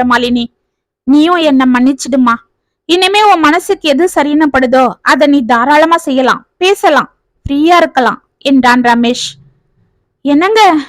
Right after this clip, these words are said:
என்று மாலினி அவனை நெகிழ்ந்து கட்டி கொள்ள, "ஏய் என்ன இது, இதெல்லாம் உங்க ரூம்ல வச்சுக்கோங்க" என்று சிரித்து கொண்டே இலைகளுடன் உள்ளே வந்தான் வசந்த். அவன் பின்னால் வந்த சுதாகர் சிரிக்க, பட்டன ரமேஷின் தோளில் இருந்து எழுந்து கொண்டாள் மாலினி.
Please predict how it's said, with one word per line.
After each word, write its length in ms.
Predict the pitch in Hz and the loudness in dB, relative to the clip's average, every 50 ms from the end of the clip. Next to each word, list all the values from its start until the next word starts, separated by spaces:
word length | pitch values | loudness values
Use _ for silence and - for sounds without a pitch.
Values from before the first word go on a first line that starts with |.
| - _ _ - | -12 _ _ -4
என்று 280 | 330 349 349 285 330 294 | -2 -2 -2 -2 -2 0
மாலினி 440 | 294 294 294 302 330 339 330 339 330 - - | 2 2 2 2 2 0 -2 -4 -6 -6 -4
அவனை 320 | - 285 269 269 269 269 269 | -2 0 0 0 0 2 2
நெகிழ்ந்து 420 | 262 254 262 262 285 277 269 294 277 | 0 0 0 0 0 0 -2 -2 -2
கட்டி 300 | 254 240 240 - 285 262 | -4 -6 -6 -8 -10 -8
கொள்ள, 380 | - - 254 269 262 277 285 262 - - _ _ _ _ _ _ _ _ _ _ _ _ _ _ | -4 -4 -2 0 2 2 0 0 -2 -10 _ _ _ _ _ _ _ _ _ _ _ _ _ _
"ஏய் 360 | 269 311 381 453 466 370 254 247 - _ _ _ _ 262 | -4 -2 0 0 0 0 -2 -4 -8 _ _ _ _ -2
என்ன 220 | 277 302 381 466 539 523 | -2 -2 -2 -2 -2 -4
இது, 220 | 480 359 320 330 285 233 190 226 220 - | -2 0 0 0 0 0 -2 -6 -8 -8
இதெல்லாம் 300 | - - 359 427 466 480 | -6 -2 0 0 0 2
உங்க 120 | 440 392 | 0 0
ரூம்ல 280 | 349 392 427 480 554 494 | 2 2 0 0 0 0
வச்சுக்கோங்க" 500 | 415 381 - - - 349 320 320 294 277 254 247 - - - | 0 -2 -4 -4 -2 -2 0 0 2 2 2 2 0 -2 -4
என்று 260 | - - 359 330 320 | -6 -6 -4 -4 -6
சிரித்து 400 | 320 - 339 339 359 359 - 381 | -6 -6 -6 -6 -6 -6 -8 -8
கொண்டே 360 | - - 311 285 269 302 302 302 - - | -4 -2 -2 -2 0 0 -2 -2 -2 -4
இலைகளுடன் 600 | - 294 302 302 330 320 330 311 285 277 277 262 | -6 -6 -4 -4 -2 -2 -2 -2 -2 -2 -2 -4
உள்ளே 260 | 254 269 262 262 269 277 | -4 -6 -4 -2 -2 -2
வந்தான் 380 | 262 262 254 247 247 254 247 240 | 0 0 0 0 0 -2 -2 -2
வசந்த். 380 | 214 226 - 262 240 226 233 _ _ _ _ _ _ _ _ - | -4 -6 -4 -6 -6 -6 -8 _ _ _ _ _ _ _ _ -2
அவன் 240 | - 294 311 294 277 262 | 0 2 2 2 0 -2
பின்னால் 400 | 302 285 277 285 302 302 302 277 | -2 -2 0 2 2 0 0 0
வந்த 180 | 262 262 254 | 0 0 0
சுதாகர் 600 | 254 - 277 247 233 269 262 262 - - 254 - - | -2 -4 -4 -2 0 -2 -2 -2 -4 -6 -8 -8 -8
சிரிக்க, 400 | 277 262 262 262 - 277 285 311 311 - _ _ _ _ _ _ _ _ - | -8 -8 -8 -4 -2 0 0 0 -2 -4 _ _ _ _ _ _ _ _ -2
பட்டன 420 | 311 302 277 - 381 359 349 349 330 | -2 -2 0 -2 -4 -2 0 0 0
ரமேஷின் 540 | 311 277 277 285 311 311 - 320 302 262 | 2 2 2 0 0 -2 -4 -6 -4 -2
தோளில் 300 | - 262 277 285 285 277 | -2 -2 0 0 -2 -2
இருந்து 300 | 269 269 262 269 254 254 269 | -2 0 0 0 0 2 0
எழுந்து 300 | 262 247 254 254 262 269 - | 0 0 2 2 0 0 -2
கொண்டாள் 380 | - 254 240 240 240 233 247 247 | -2 -2 -2 0 0 0 0 0
மாலினி. 420 | 233 226 233 240 240 240 220 | 0 -2 -2 -2 -2 -4 -4